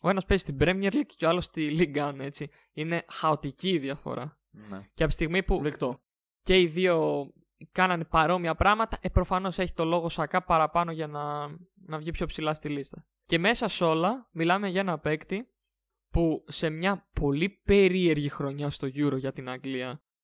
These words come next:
Speaker 1: μια Αγγλία που άλλαζε ενδεκάδα σε κάθε μάτς, έχουμε το Σακά που σε όποιο μάτς έπαιξε, έπαιξε πολύ ωραία.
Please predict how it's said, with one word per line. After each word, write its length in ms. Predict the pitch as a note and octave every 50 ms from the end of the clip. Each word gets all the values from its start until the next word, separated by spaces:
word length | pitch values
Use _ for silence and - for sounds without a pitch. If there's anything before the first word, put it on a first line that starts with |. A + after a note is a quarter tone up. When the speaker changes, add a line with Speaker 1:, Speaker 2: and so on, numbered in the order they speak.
| _ _ _ _
Speaker 1:
μια 180 | C#3+ D3+ D#3+
Αγγλία 260 | E3 D#3 D#3 E3 F3 E3
που 100 | - E3
άλλαζε 280 | F3 F3+ F3+ E3+ E3
ενδεκάδα 500 | E3 D#3 D3+ D3+ - - E3+ E3+ D#3 D#3
σε 140 | C#3+ - D3+
κάθε 360 | - - F3 F#3+ F#3 - E3
μάτς, 460 | C3 C3+ C#3 C#3 D#3 G3+ - - - _ _ _ _ _ _ _
έχουμε 340 | _ - G3+ G#3+ - G3 E3+
το 80 | - A3+
Σακά 520 | - - C#3+ - - F3 A3+ C4+ - _ _
που 80 | -
σε 160 | E3 - - F3+
όποιο 240 | G#3 - - F3
μάτς 320 | D3+ D#3 F3+ F3 - - -
έπαιξε, 380 | D3+ D#3+ - G3 - - F3 -
έπαιξε 320 | - F#3+ G#3+ G#3+ G3+ - -
πολύ 240 | F3 E3+ E3 D#3
ωραία. 340 | C#3 C3+ C3 B2+ B2+ - -